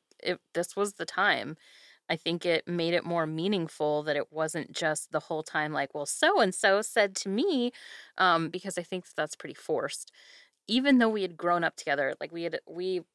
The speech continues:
well established our relationship prior to meeting back up. Those, what did we say, two years we essentially spent apart?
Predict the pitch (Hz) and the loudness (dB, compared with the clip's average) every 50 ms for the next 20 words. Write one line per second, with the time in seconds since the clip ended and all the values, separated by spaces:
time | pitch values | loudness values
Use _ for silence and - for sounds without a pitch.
0 | _ _ 185 185 196 202 208 208 208 208 208 196 - - - - 160 143 139 135 | _ _ -6 0 2 4 6 6 6 4 2 0 -2 -4 -2 2 2 4 4 2
1 | 143 151 135 143 - - - - - 160 160 156 165 156 156 151 156 - - - | 2 0 -2 -2 -2 -6 -8 -4 -4 -2 -2 -2 -2 -2 -2 -4 -4 -6 -6 -6
2 | 165 160 - - 165 - - - - 156 160 156 151 151 151 156 - - 170 160 | -8 -6 -4 -2 -2 -2 -4 -6 -4 -2 0 0 0 0 -2 -4 -6 -10 -8 -6
3 | 156 156 156 156 151 156 147 151 143 143 151 - 160 147 139 143 - - _ _ | -6 -6 -6 -6 -8 -6 -6 -6 -6 -6 -4 -4 -2 -2 -2 -4 -6 -12 _ _
4 | _ - - - - - - _ _ _ _ _ _ _ _ _ - - _ _ | _ -20 -20 -20 -20 -20 -20 _ _ _ _ _ _ _ _ _ -20 -20 _ _
5 | _ _ - 180 202 202 202 - - _ _ _ _ _ _ _ _ _ _ _ | _ _ -4 -2 0 0 0 -4 -8 _ _ _ _ _ _ _ _ _ _ _
6 | _ 165 165 190 190 180 170 160 160 - - 160 143 147 - - - 190 214 226 | _ -2 0 0 0 0 -2 -6 -8 -6 -6 -6 -8 -8 -8 -8 -8 -6 -6 -2
7 | 233 240 262 285 311 330 - - - _ _ - 262 277 285 277 - 302 294 302 | -2 0 0 0 -2 -4 -6 -8 -8 _ _ -6 -6 -4 -4 -2 -2 -2 -2 -2
8 | - 302 302 302 302 - - 294 285 311 294 - - 302 311 311 285 | -6 -8 -8 -8 -8 -6 -6 -6 -6 -6 -6 -8 -8 -8 -8 -10 -12